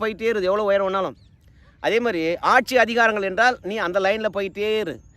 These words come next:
அப்படின்னு சொல்லிட்டு ரெண்டு விதமான லைனை தான் வந்து எப்பவுமே பிடிப்பாங்க.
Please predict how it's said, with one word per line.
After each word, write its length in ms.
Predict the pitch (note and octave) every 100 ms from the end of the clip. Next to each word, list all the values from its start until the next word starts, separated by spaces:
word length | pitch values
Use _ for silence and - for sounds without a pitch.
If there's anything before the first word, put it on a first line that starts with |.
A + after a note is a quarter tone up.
| - -
அப்படின்னு 260 | D3 D#3 G#3+
சொல்லிட்டு 460 | F#3 E3 C#3 F3 G3+
ரெண்டு 420 | C#3+ F#3+ A#3+ B3
விதமான 560 | B3+ A#3+ A3+ G3+ F#3 D3+
லைனை 320 | D#3 G3+ A3
தான் 140 | G#3+
வந்து 240 | G#3 G3 F3+
எப்பவுமே 220 | E3+ F#3 F3
பிடிப்பாங்க. 420 | F#3 G3+ F#3+ C#3+